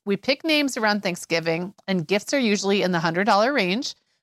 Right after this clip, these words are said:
We also throw out gift suggestions in a group text, so we all know what we're looking for for our giftee," which that is genius because sometimes you end up with someone you don't know that well, like a, you know, a newly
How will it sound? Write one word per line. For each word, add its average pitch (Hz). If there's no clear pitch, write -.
We 240
also 285
throw 285
out 208
gift 254
suggestions 226
in 185
a 180
group 277
text, -
so -
we 254
all 330
know 403
what 294
we're 233
looking 214
for 165
for -
our 170
giftee," 175
which 175
that 254
is 339
genius 208
because 208
sometimes -
you 254
end 254
up 349
with 349
someone 294
you 247
don't 202
know 160
that 196
well, 233
like 196
a, 165
you 202
know, 175
a 151
newly 196